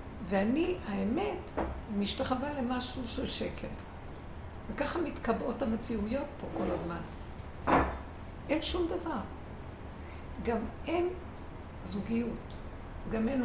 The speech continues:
הורות. זה נושאים, נושאים, נושאים. זה מושגים. יש רגע שהילד מגיע אליי, ואז רגע אחד אני צריכה להיות אימא לילד. רגע.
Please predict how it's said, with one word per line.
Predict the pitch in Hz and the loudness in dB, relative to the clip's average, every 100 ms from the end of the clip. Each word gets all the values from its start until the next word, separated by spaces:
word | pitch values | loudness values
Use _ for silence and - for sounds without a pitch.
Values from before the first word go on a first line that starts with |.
| 214 | 2
הורות. | 196 208 220 - - - - - - - - - - - | 0 2 2 0 -6 -6 -6 -8 -8 -8 -8 -8 -8 0
זה | 196 220 | 4 8
נושאים, | - - - 381 359 330 | 8 8 4 2 4 4
נושאים, | 226 202 - 170 233 208 | 2 0 0 4 4 4
נושאים. | 202 - - 175 160 | 0 -2 -4 -2 -2
זה | 175 | 0
מושגים. | 226 - 277 240 349 - - - - - - - - - - - - - - - - | 2 2 2 4 4 2 -4 -8 -8 -8 -8 -8 -8 -8 -8 -8 -8 -8 -8 -6 2
יש | 226 330 359 - - - 190 | 6 6 6 2 -2 -2 0
רגע | 196 240 392 233 220 220 240 | 4 4 4 6 6 6 2
שהילד | - 185 208 233 233 214 | 2 4 6 6 6 2
מגיע | 185 202 196 | 2 2 4
אליי, | 185 175 156 - - - - - - - - - - - - - - 175 | 4 2 2 0 -4 -6 -8 -8 -8 -8 -4 -4 -4 -4 -6 -6 -6 0
ואז | 180 - 233 | 0 0 2
רגע | 349 359 339 | 4 6 6
אחד | 339 - 349 | 6 6 6
אני | 214 226 | 6 6
צריכה | 233 - | 6 4
להיות | 208 208 196 - | 4 4 2 2
אימא | 214 214 | 4 6
לילד. | 196 185 180 180 - - - - | 6 4 4 2 0 -4 -8 0
רגע. | 208 254 - | 4 6 4